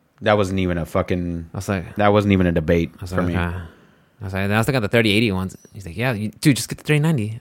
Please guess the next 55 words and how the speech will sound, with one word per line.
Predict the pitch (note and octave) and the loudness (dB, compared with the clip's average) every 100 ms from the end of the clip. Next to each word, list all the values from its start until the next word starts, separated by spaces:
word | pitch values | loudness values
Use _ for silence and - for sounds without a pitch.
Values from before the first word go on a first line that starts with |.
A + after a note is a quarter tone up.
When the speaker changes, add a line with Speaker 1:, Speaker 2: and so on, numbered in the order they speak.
| - | -4
Speaker 2:
I'm | B2+ | 2
like, | A#2 F2+ | 2 2
Speaker 1:
It's | A2 | 0
right | A2 | 0
there. | C3+ F#2+ - | -2 -4 -2
Speaker 2:
I | G3 | 0
was | |
like, | G#3 | 2
"Oh, | D3 A3+ C3 - _ _ | 0 -2 -2 -8 _ _
I | F#3 | 0
mean, | D#3 | 2
I | G3+ | 4
thought, | G3+ | 2
I | - | 0
thought | E3 E3 | 2 2
you | |
just | C3 A#2+ | 2 2
had | B2+ | 2
that | A#2+ A2+ | 2 2
one | A2+ A#2+ C3+ | 2 2 2
available." | A#2+ A#2+ - G#2+ G#2+ G#2 | 2 2 2 4 2 2
Speaker 1:
Oh. | C#2+ | -4
Speaker 2:
He's | F#2 F2+ A#2+ A#2+ C#3+ D#3 | -12 -4 0 2 2 2
like, | F3 | 2
"No, | A3+ | 2
I | F3 | 2
got | F#3+ | 0
another | G#3 F#3 | -2 -4
one." | G2 B2 | -6 -4
Okay, | D#3 B2 | -4 -4
sure. | B2 - B2 - | -4 -4 -2 -2
Speaker 1:
Oh, | C#4 | -2
yeah. | C#4+ C#3 | 0 -2
Speaker 2:
So | F2+ F3 | 0 2
yeah, | F#3+ G3+ - | 4 2 2
yeah, | D#3 G3 F3 F#3 D#3+ | 2 2 2 0 -2
it | D3 | 0
was | C#3+ D3 D#3+ | 2 4 2
an | D#3+ | 2
impulsive. | D3 D3+ D#3+ C#3+ | 0 2 2 2
I'm, | B2+ C#3 | 0 0
I'm, | C#3 C#3 | -2 0
I'm | B2+ C3+ | 2 4
not | D#3+ | 4
even | F3 | 4
gonna | F3+ | 2
say | F#3 | 2
the | F#3 | 0
price, | F#3 F#3 D3+ | 2 2 2
guys. | C3+ A#2+ B2 - - - - - - - | 4 2 0 -6 -20 -20 -20 -20 -20 -6
It | C3+ | 0
was | D#3 | 2
an | D#3+ | 2
impulsive | C3+ D3+ F#3+ D#3+ | 4 2 2 0
buy, | E3 D3 E3+ | 2 4 2